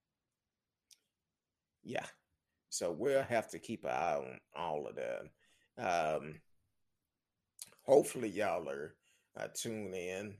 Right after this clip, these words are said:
'cause, uh, my system is doing some crazy stuff. And I tried to, um, put up some pictures, and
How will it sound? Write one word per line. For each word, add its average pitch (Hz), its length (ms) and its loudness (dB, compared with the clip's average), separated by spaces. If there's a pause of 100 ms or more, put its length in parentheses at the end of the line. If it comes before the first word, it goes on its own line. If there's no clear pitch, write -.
(120)
'cause, - 380 -6 (680)
uh, - 60 -16
my 107 260 -4
system 127 560 -2
is 69 120 -8
doing 78 380 -6
some 69 500 -10 (160)
crazy 87 500 -4
stuff. - 480 -6
And 67 140 -8
I 98 60 -6
tried 127 540 2 (140)
to, 73 340 -6 (600)
um, 71 640 -2 (1040)
put 117 140 -2
up 104 180 0
some - 180 -6
pictures, 90 540 -4
and 67 320 -10